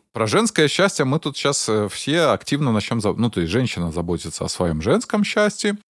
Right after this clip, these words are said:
Мужчина неплохо было бы, ну, и как-то и от него требуется: «Ты тоже, пожалуйста, тут позаботься о моем женском счастье».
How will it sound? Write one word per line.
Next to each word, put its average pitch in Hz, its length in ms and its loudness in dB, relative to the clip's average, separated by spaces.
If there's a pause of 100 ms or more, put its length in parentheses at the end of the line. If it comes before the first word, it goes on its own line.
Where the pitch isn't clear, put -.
Мужчина 135 680 0
неплохо 131 560 0
было 107 260 4
бы, 92 400 2
ну, 120 200 2
и 90 160 -2
как-то 90 340 -4
и 92 140 -2
от 90 180 -4
него 104 200 0
требуется: 90 560 -2
«Ты 143 180 -4
тоже, 123 420 2
пожалуйста, 160 600 0
тут 170 280 -6 (100)
позаботься 208 600 -2
о 95 40 -2
моем 95 360 -2
женском 92 400 -8
счастье». - 340 -10